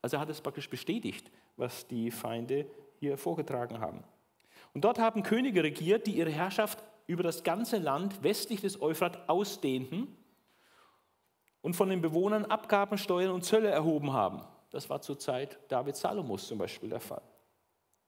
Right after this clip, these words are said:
Darum sollt ihr den Leuten dort befehlen, die Bauarbeiten einzustellen.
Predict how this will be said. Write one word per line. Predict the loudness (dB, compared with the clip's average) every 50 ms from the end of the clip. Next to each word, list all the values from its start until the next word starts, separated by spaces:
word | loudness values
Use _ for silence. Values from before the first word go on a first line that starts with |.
| _ _ -20 -20 _ _ -20 -20 -20 -20 -20 -20 -20 -4 _
Darum | 4 6 6 6 4 2 2 0 0 -2 -4 -6 -10
sollt | -12 0 2 4 4 4 2 0
ihr | 0 2
den | 2 2 2
Leuten | 2 2 4 2 2 0 0 0 0
dort | 0 0 -2 -2 -4
befehlen, | -4 -2 0 0 2 2 2 2 2 0 0 0 -2 -4 -6 -10 -18 -20 -20 _ _
die | -8 2
Bauarbeiten | 4 4 6 6 4 2 2 2 2 2 2 2 0 -2 -6 -8 -10 -6 -2
einzustellen. | 0 0 0 0 -2 -2 -4 -2 0 0 0 0 0 -4 -8